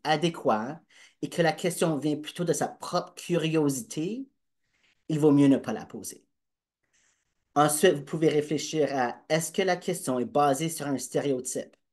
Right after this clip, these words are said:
Par exemple, si vous êtes un prestataire de soins de santé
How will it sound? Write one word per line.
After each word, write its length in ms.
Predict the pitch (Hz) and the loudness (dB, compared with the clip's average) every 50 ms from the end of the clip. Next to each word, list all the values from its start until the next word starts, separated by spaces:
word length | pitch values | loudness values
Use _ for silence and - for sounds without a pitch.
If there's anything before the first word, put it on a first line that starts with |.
| _ _ _ _ _ _ _ _ _ _ _ _ _ _ _ | _ _ _ _ _ _ _ _ _ _ _ _ _ _ _
Par 140 | - 170 175 | -2 2 2
exemple, 600 | 214 196 180 175 175 147 110 104 - - - - _ _ | 2 2 2 2 2 2 2 0 -4 -12 -20 -20 _ _
si 220 | - - - 202 | -14 -8 -6 -4
vous 140 | 185 160 160 | -2 0 2
êtes 140 | 170 160 - | 2 2 0
un 80 | 165 | -2
prestataire 600 | 160 - - 180 175 - 196 - - 160 147 151 | -2 -2 -4 -4 -2 -2 -2 0 2 2 2 4
de 100 | 143 139 | 2 0
soins 240 | 139 - - 143 151 | 0 -2 -4 -2 -2
de 80 | 165 165 | -2 -2
santé 760 | 165 - 180 190 185 - - 120 98 104 120 151 202 226 233 | -2 -2 -4 -4 -4 -6 -8 -8 -8 -8 -8 -10 -10 -12 -14